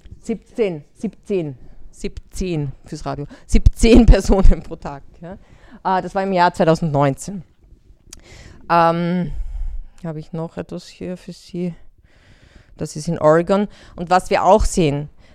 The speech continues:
äh, wir haben mittlerweile, äh, wenn wir nehmen, äh, ähm, Kanada, ähm, wir haben hier, ich zeige Ihnen das vielleicht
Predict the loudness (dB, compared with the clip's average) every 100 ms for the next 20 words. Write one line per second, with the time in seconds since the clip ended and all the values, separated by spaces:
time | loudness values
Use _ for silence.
0 | -14 -4 -2 -2 -4 -6 -6 -6 -6 -4
1 | -2 0 -2 -4 -2 -2 -4 -8 -6 -4
2 | -2 -2 -2 -2 -2 0 0 0 0 2
3 | 2 2 2 4 6 6 6 6 4 -2
4 | -14 -20 -20 -20 -20 _ _ _ -2 2
5 | 4 2 0 0 -2 -4 -6 -14 -20 _
6 | _ -14 -4 -2 0 2 2 2 2 2
7 | 2 2 -2 0 0 0 -2 -4 -4 -8
8 | -8 -4 -2 0 0 -2